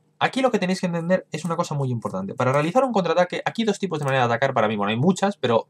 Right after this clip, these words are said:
digamos que en el extremo está la mía, que es yo encierro al equipo rival aquí, en esta zona. Hay muy poco espacio, pero yo lo tengo aquí. Entonces el contra-, el rival se va, se va a ver obligado teóricamente a contragol-, a tra-, a contragolpearme. Yo le ataco, le ataco, le ataco, le hundo, le hundo, le hundo.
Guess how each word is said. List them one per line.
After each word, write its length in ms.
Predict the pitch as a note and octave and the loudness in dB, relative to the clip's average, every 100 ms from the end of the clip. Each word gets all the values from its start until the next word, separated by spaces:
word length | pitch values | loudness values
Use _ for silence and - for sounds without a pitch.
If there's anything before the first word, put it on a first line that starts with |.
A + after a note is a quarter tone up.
| _ | _
digamos 340 | - C3 D3 - | -6 -2 -2 -2
que 80 | |
en 60 | C#3 | -2
el 80 | A#2+ | -2
extremo 480 | A2+ - E3+ F3 - _ | -2 0 0 -2 -12 _
está 240 | - C3+ C3+ | -10 2 4
la 140 | A#2 | 4
mía, 260 | D#3 D#3+ - _ | 2 -4 -8 _
que 140 | - A2 | -2 -2
es 180 | G#2+ - _ _ _ _ _ _ - | -2 -10 _ _ _ _ _ _ -2
yo 160 | C#3 | 2
encierro 320 | C#3 C#3 C#3+ | 2 2 2
al 60 | A#2+ | 2
equipo 220 | A#2 B2+ | 0 0
rival 360 | A#2+ B2+ A2+ - _ _ | 0 2 2 0 _ _
aquí, 340 | A#2 B2 A2+ - _ _ _ _ _ - - _ _ | -8 -4 -6 -8 _ _ _ _ _ -16 -16 _ _
en 60 | |
esta 200 | A#2 B2 | -2 0
zona. 280 | B2 A#2 F#2 - - _ _ _ _ _ _ _ _ _ _ _ _ _ _ - | 0 -2 -4 -10 -20 _ _ _ _ _ _ _ _ _ _ _ _ _ _ -2
Hay 60 | |
muy 140 | B2+ C3 | 0 2
poco 160 | C3+ | 2
espacio, 420 | B2+ E3 D#3 G#3 - | 2 4 4 2 0
pero 160 | B2 | 0
yo 120 | G2 F#2+ | 2 2
lo 80 | |
tengo 160 | G2 G#2 | 2 0
aquí. 240 | - F#3 - | -2 -2 -2
Entonces 240 | A#2+ C3+ | -2 -2
el 100 | C#3 | -2
contra-, 260 | B2 A#2 A2 | -2 -2 -2
el 140 | B2 | 0
rival 220 | A#2 B2+ | 0 0
se 100 | C#3 | 0
va, 220 | A#2+ A#2 A2 | 0 0 -4
se 160 | - A2+ | -2 2
va 60 | |
a 20 | |
ver 120 | B2 C3+ | 4 4
obligado 300 | B2 A2 B2+ | 4 2 2
teóricamente 500 | B2 A#2+ A#2+ B2+ C3+ | 0 -2 -2 -4 -4
a 20 | |
contragol-, 480 | A#2+ G2+ F2 E2+ - | -6 -4 -6 -4 -6
a 120 | - | -4
tra-, 200 | A2+ A2 A2 | -2 -2 0
a 100 | A#2+ | 0
contragolpearme. 720 | A#2+ A#2 G#2+ G#2 G#2 G2+ E2 | 0 2 0 2 0 0 -4
Yo 80 | E2+ | -8
le 60 | |
ataco, 300 | F2 G3+ - | 4 6 6
le 100 | F3+ | 2
ataco, 260 | C3 G3 E3+ | 2 2 2
le 80 | D3 | 0
ataco, 260 | G3 F3 | 0 2
le 80 | C3+ | 2
hundo, 240 | D3+ E3 | 0 -2
le 80 | C3 | -2
hundo, 180 | C#3+ D3+ | -2 -2
le 80 | C3 | 0
hundo. 300 | G#3 A3 | 0 -2